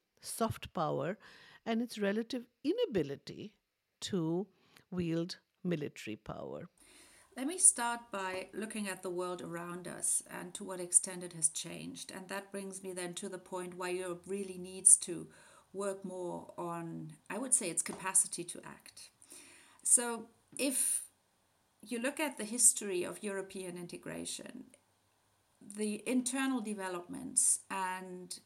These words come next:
Speaker 2: the external surroundings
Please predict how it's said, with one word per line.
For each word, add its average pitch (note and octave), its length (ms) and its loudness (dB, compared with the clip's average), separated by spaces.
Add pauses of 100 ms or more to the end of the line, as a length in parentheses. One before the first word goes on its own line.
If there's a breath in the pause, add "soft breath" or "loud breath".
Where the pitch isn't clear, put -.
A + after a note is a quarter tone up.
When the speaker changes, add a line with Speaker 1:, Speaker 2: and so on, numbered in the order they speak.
Speaker 2:
the G3 140 -2
external F#3+ 800 0 (280 soft breath)
surroundings F3+ 1160 0